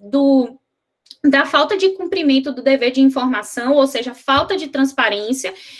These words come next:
e insuficiência de medidas de segurança, tá? Então, esses foram os principais problemas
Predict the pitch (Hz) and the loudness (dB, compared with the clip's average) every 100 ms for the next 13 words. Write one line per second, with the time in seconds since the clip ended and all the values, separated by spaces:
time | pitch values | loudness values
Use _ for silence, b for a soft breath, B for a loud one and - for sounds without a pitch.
0 | B B 359 480 480 480 403 403 349 285 | B B -4 -2 -2 -2 -2 -2 0 0
1 | 294 277 359 B B - 320 339 339 269 | 0 -2 -8 B B -8 -4 0 0 0
2 | 277 339 330 339 320 302 349 269 233 226 | -2 -4 -6 -6 -4 -2 0 0 0 -6
3 | 185 180 _ 220 202 277 277 262 247 262 | -12 -14 _ -2 0 0 0 -2 -2 -4
4 | 269 285 269 285 - 302 285 381 381 269 | -2 2 4 2 -2 -6 -2 -2 -2 0
5 | 247 262 339 - b b b - 294 285 | 0 0 -2 -8 b b b -2 0 2
6 | 247 247 254 254 269 | 2 2 0 2 0